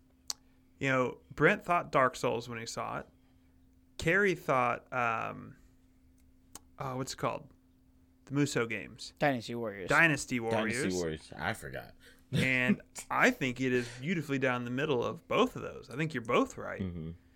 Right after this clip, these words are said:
Speaker 1: It looks kind of methodical combat, but then also they had a scene where dude had a huge staff taking out, like, hundreds of people.
Speaker 3: Dude.
Speaker 2: Yeah.
Speaker 1: So,
Speaker 3: Yeah.
Speaker 1: I don't
Speaker 3: It was
Speaker 1: know.
Speaker 3: really dope.
Speaker 1: Seems
Speaker 2: A,
Speaker 1: cool.
Speaker 2: a little bit of D B Z in there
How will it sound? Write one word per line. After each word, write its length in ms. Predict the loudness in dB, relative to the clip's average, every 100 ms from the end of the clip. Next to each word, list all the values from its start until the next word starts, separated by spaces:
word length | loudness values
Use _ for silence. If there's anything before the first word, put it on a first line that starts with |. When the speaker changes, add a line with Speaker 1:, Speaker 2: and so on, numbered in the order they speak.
| _ _ _ _ _ _ _ _ -12
Speaker 1:
It 80 | -6
looks 520 | 0 -2 -2 -8 -8 -14 _ -20 -20 -2
kind 160 | 0
of 80 | 0
methodical 500 | 0 4 4 4 0
combat, 680 | -4 0 0 2 2 2 0
but 180 | -8 -2
then 160 | -2 -2
also 360 | -6 -4 -4
they 120 | -2
had 200 | -4 -2
a 120 | -2 -4
scene 360 | -10 -8 -6 -6
where 280 | -4 -4 -4 -12 -18 -6
dude 160 | -4
had 160 | 0 0
a 60 | -2
huge 380 | -6 -4 -4
staff 440 | -6 -2 -2 -2 -4
taking 260 | -4 -4
out, 120 | -4 -2
like, 160 | -4
hundreds 340 | -2 -4 -4 -4
of 60 |
people. 440 | 0 0 -2 -10 -12 _ _ _ -20 -20 -4
Speaker 3:
Dude. 260 | 2 2 2
Speaker 2:
Yeah. 120 | -2 -4 -16 -20 -18
Speaker 1:
So, 400 | -6 -4 -2 -2
Speaker 3:
Yeah. 220 | -2 -4 -8 -4
Speaker 1:
I 100 | 2
don't 120 | 2 4
Speaker 3:
It 20 |
was 80 | 4 4
Speaker 1:
know. 80 | 2 0
Speaker 3:
really 180 | -4
dope. 100 | -6 -10 _ _ -20 -20 -20 -20 -20 -20 _ -20 -20 -20 -20 -10
Speaker 1:
Seems 300 | -4 -2 0
Speaker 2:
A, 20 |
Speaker 1:
cool. 200 | 2 2
Speaker 2:
a 20 |
little 240 | 2 0 0
bit 140 | -2
of 100 | -2
D 140 | -4 -4
B 140 | -4
Z 280 | -6 -4 -2
in 80 | 0
there 200 | -2